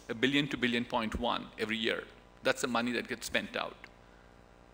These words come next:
The other day, we went and asked them this question, "What have you done in the last sixty years of independent India?" I got a book finally from them. I only like two things. The first one was,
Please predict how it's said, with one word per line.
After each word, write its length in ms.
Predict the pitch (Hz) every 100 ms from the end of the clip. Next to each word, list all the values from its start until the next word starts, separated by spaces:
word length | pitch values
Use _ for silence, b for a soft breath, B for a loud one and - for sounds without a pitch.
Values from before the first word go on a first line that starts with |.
| - -
The 100 | 151
other 100 | 156
day, 140 | 156 147
we 100 | 135
went 260 | 139 151
and 140 | 147 123
asked 220 | 123 -
them 140 | 123
this 140 | 117 -
question, 440 | 131 123 - 127
"What 180 | 120 127
have 240 | 131 117
you 100 | 120
done 380 | 107 120 139 139
in 100 | 127
the 80 | 120
last 220 | 117 113
sixty 300 | - - - 123
years 220 | 117 117
of 120 | 113
independent 460 | 120 117 120 113 110
India?" 340 | 113 76 - - - - - - - - - - - - -
I 80 | 131
got 180 | 135
a 20 | 135
book 260 | - 156
finally 420 | - 120 120 120
from 260 | 120 - 131
them. 180 | - 123 - - - - - - - - -
I 80 | -
only 160 | 139 143
like 260 | 127 127
two 140 | - 156
things. 300 | - 131 -
The 80 | 127
first 360 | 151 151 -
one 200 | 143 131
was, 280 | 123 123 123